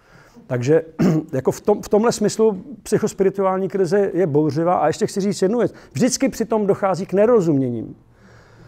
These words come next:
Eh, ta určitá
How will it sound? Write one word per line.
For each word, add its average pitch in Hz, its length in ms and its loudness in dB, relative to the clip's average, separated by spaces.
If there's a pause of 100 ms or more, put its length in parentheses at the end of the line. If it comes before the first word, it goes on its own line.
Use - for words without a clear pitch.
(1120)
Eh, 139 380 4 (1120)
ta 147 300 0
určitá 190 680 0